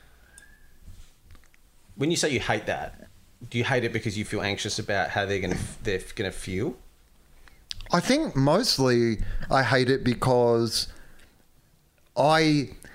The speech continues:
Speaker 2: m-, m-, my general joy is from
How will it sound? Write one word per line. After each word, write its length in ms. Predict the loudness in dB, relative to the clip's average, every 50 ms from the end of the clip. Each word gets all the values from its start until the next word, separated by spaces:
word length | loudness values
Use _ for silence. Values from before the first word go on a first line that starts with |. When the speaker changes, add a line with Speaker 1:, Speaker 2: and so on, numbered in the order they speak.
| -12 -4 0
Speaker 2:
m-, 380 | 0 0 2 2 2 2 2 4
m-, 140 | 4 4 4
my 120 | 4 4
general 500 | 4 4 4 4 4 4 4 4 4 4
joy 320 | 4 4 4 4 6 4 4
is 240 | 4 2 2 2 0
from 680 | 0 2 4 4 4 4 4 4 4 2 0 -2